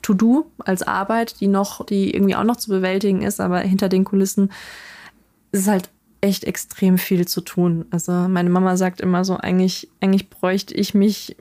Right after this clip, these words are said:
mindestens zwei- oder dreimal, <laughs> um das alles so, äh, gewuppt zu bekommen, was ich mir so vorstelle. Und, äh, ja, hat sie auch recht. Also es passiert sehr oft, dass man dann abends da sitzt und wirklich,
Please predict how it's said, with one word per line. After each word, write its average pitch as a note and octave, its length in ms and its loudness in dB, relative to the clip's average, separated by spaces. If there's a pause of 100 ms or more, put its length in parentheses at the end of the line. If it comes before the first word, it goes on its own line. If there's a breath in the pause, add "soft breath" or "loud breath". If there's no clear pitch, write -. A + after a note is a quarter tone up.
(280)
mindestens G3 640 2
zwei- F#3+ 340 -2
oder F3 140 2
dreimal, G#3+ 640 0 (680 loud breath)
<laughs> - 680 -8
um A#3 180 4
das A3 200 0
alles G#3 440 0
so, G3+ 320 2
äh, G3 400 0
gewuppt G#3 380 -2
zu G3+ 140 -6
bekommen, G#3 460 0
was G#3 180 -2
ich G#3 120 -4
mir G3 120 2
so G3 100 0
vorstelle. G3 800 0
Und, F3+ 340 0
äh, F3 280 -2 (140)
ja, E3+ 280 -2
hat F#3 140 -10
sie - 120 -8
auch - 200 -8
recht. - 360 -10 (120)
Also F#3 440 -2 (280)
es - 380 -18
passiert F#3 520 -2
sehr F3+ 220 0
oft, - 280 -4
dass F#3 140 -4
man F3+ 200 0
dann F3+ 180 0
abends F#3 360 0
da F#3 240 0
sitzt F3+ 320 -6
und F#3 160 0
wirklich, F3+ 460 -4